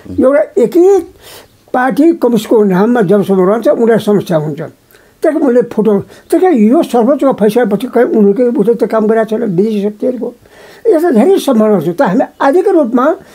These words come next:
यसमा ओलीकै भूमिका रह या भारतको अमे-, हामीले केही भन्न सक्दैनौँ। त्यो हामी केही आधिकारिक रूपमा हामीलाई जानकारी छैन, सम्भावनाहरूको कुरा हो त्यो।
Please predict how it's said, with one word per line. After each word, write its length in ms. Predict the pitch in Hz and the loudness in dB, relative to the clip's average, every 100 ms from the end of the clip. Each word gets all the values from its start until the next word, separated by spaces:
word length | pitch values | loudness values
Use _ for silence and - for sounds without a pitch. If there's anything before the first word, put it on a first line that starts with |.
| - - | -14 -4
यसमा 300 | 302 269 - 262 | -2 -2 -4 -2
ओलीकै 440 | 220 202 233 311 | 0 2 0 0
भूमिका 340 | 277 254 294 | 2 2 2
रह 400 | 262 247 262 262 269 | 0 2 2 0 0
या 100 | 196 | -2
भारतको 640 | 139 165 214 226 240 240 | -2 -2 -2 0 2 2
अमे-, 260 | 247 214 208 - - | 2 0 0 -4 -8
हामीले 220 | 226 262 | 0 0
केही 180 | 262 277 | 0 -2
भन्न 220 | 165 170 | 0 -2
सक्दैनौँ। 440 | - 160 143 143 101 _ - - - | -2 -4 -4 -6 -12 _ -20 -8 -2
त्यो 80 | |
हामी 180 | 185 202 | 0 2
केही 140 | 233 247 | 0 0
आधिकारिक 360 | 196 208 220 | 2 2 2
रूपमा 160 | 180 202 | 0 -2
हामीलाई 220 | 175 190 | 0 0
जानकारी 380 | 175 156 165 143 | 0 0 -2 -2
छैन, 140 | 165 | -6
सम्भावनाहरूको 720 | - 269 339 339 269 226 208 | -4 0 2 2 0 0 -2
कुरा 200 | 180 170 | -2 -2
हो 120 | 139 160 | -2 -2
त्यो। 260 | 202 370 | -4 -4